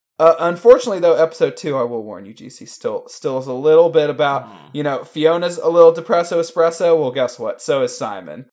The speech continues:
Speaker 1: because he's,
Speaker 2: Okay.
Speaker 1: he, he, he's not the Ice King anymore, but he also doesn't have Betty. So
Speaker 2: It's like,
Speaker 1: <laughs>
Speaker 2: like I said, I, w-, I was warned. I was warned by Wikipedia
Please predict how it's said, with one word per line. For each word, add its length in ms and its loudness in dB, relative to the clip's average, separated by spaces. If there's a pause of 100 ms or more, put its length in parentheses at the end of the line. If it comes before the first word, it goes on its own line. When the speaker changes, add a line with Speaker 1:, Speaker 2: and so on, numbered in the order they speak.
(160)
Speaker 1:
because 480 -10
he's, 280 -14
Speaker 2:
Okay. 320 -20
Speaker 1:
he, 380 -12
he, 220 -14
he's 480 -14 (240)
not 240 2
the 80 -4
Ice 200 2
King 220 -10
anymore, 360 -6
but 100 -12
he 80 -10
also 300 0
doesn't 340 -6
have 260 -6
Betty. 460 -8 (240)
So 680 -2
Speaker 2:
It's 80 -6
like, 280 -4
Speaker 1:
<laughs> 0 -
Speaker 2:
like 240 -2
I 80 0
said, 280 -2
I, 100 0
w-, 220 -8
I 180 -2
was 300 -8
warned. 800 -4
I 120 -8
was 140 -10
warned 300 -12
by 120 -6
Wikipedia 880 -12